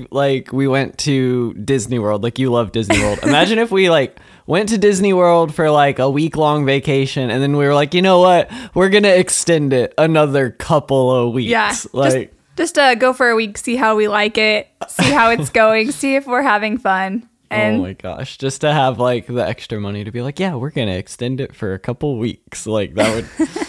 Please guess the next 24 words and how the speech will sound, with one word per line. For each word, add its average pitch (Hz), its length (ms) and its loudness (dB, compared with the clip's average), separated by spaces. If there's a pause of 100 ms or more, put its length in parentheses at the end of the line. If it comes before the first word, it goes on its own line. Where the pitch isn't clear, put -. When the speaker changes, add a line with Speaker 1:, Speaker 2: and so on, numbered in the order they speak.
(140)
Speaker 2:
<laughs> - 80 -
Speaker 1:
uh, 117 180 -2 (180)
just, 139 240 -8 (140)
and, 156 240 2
like, 139 300 0
to 156 100 -2
have 143 200 2
a 135 100 0
job 120 260 0
where 120 120 -2
you 117 100 -4
could 117 160 -8
be 123 100 -2
like, 127 220 -4
"Yeah, 175 220 -4
we're 165 160 -8
just 143 220 -8
gonna 131 280 -4
extend 120 560 -10
it." - 160 -16 (120)
Speaker 2:
<laughs> 311 680 -6
Speaker 1:
Like, - 280 -10
I 135 120 -2
wish, 143 420 -4